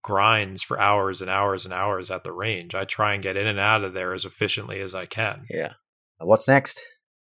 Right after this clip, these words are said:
Speaker 1: Thank you for all the Twitter responses. We really got a great engagement
Speaker 2: Yeah,
Speaker 1: on
Speaker 2: we love
Speaker 1: this.
Speaker 2: our Twitter fans.
Speaker 1: We do. And we even love the criticism, too. This is like, I would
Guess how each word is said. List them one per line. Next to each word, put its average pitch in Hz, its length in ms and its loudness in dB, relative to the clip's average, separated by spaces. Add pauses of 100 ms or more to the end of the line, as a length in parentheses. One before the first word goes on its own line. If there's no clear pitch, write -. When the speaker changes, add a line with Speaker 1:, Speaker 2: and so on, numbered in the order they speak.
Speaker 1:
Thank 107 240 0
you 104 80 -2
for 110 220 -4
all 101 80 -2
the 98 80 -6
Twitter 107 260 -2
responses. 95 640 -8
We 92 60 -12
really 98 260 -4
got 95 300 -6
a 110 80 -12
great 98 380 -4 (280)
engagement 101 460 -6
Speaker 2:
Yeah, 95 60 -6
Speaker 1:
on 90 40 -2
Speaker 2:
we 98 60 -2
love 92 160 6
Speaker 1:
this. 80 80 0
Speaker 2:
our - 60 -4
Twitter 85 260 -10
fans. - 420 -14 (560)
Speaker 1:
We 131 120 -2
do. 113 200 4 (500)
And 123 120 4
we 131 140 6
even 131 160 2
love 135 120 4
the 123 80 -2
criticism, 107 540 2
too. 104 200 2
This 131 200 2
is 117 100 0
like, 117 260 4
I 110 100 2
would 104 120 -2